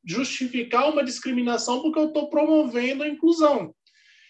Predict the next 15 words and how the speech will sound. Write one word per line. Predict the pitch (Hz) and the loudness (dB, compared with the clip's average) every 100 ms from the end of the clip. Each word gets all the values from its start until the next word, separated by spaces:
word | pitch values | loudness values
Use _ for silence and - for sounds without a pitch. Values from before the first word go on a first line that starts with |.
| _ _ | _ _
E | 226 226 247 | -6 -2 0
isso | 311 320 320 | 0 0 0
foi | 311 302 | 0 -2
um | 294 | -4
entendimento | 262 254 247 240 226 220 190 | -6 -4 -4 -2 -4 -6 -8
do | 214 | -12
Supremo, | 208 208 - 202 254 285 226 | -12 -14 -10 -4 -2 -2 -4
especialmente | 185 - 247 254 285 233 226 226 226 | -8 -4 -2 0 0 0 -2 -4 -4
na | 214 | -2
A | |
D | 214 202 196 | 0 -2 -4
I | 190 | -4
dezenove | 185 190 202 208 | -6 -2 0 -2
quatro | 208 190 180 180 | -4 -4 -4 -4
meia, | 202 262 247 180 | -2 0 0 -4